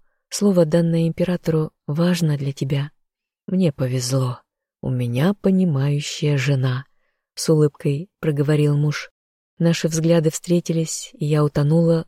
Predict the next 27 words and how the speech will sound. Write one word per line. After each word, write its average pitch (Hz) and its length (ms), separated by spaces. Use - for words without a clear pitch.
в 143 80
глубине 151 500
его 147 140
серых 147 480
глаз. 143 420
В 156 60
этот 160 260
момент 170 340
я 165 160
жила 165 320
и 165 60
существовала 160 880
только 156 400
для 147 180
него, 147 400
моего 151 500
герцога-дракона. 147 1300
Он 156 260
был 160 260
центром 170 600
моей 151 340
вселенной. 143 800
Я 185 200
нуждалась 180 580
в - 80
Сибруке 151 500
Мэллоу, 147 500